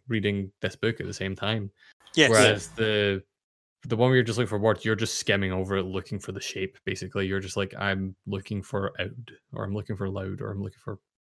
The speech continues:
Speaker 1: you know, whatever this thing is. But I'm not really reading it. I am just looking for those
Speaker 2: I'm
Speaker 1: letters."
Speaker 2: just looking for that. Yes. Yeah.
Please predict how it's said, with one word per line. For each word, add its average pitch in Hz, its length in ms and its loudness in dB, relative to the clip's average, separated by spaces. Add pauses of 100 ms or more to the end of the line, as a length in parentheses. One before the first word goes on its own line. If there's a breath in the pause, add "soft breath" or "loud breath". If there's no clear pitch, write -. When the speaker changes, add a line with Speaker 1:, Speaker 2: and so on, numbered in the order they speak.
(420)
Speaker 1:
you 117 140 -8
know, 101 220 -8
whatever 113 420 4
this 98 180 2
thing 101 200 0
is. 104 220 0 (480 loud breath)
But 117 80 0
I'm 107 100 4
not 117 140 6
really 110 220 2
reading 104 340 2
it. 113 260 2
I 104 100 2
am 101 160 2
just 104 240 -4
looking 104 240 -4
for 98 320 0 (300 loud breath)
those 107 160 0
Speaker 2:
I'm 101 60 -2
Speaker 1:
letters." 101 200 4
Speaker 2:
just - 160 0
looking 151 220 4
for 143 120 -6
that. 127 180 -2 (120)
Yes. 131 640 -2
Yeah. 110 340 -4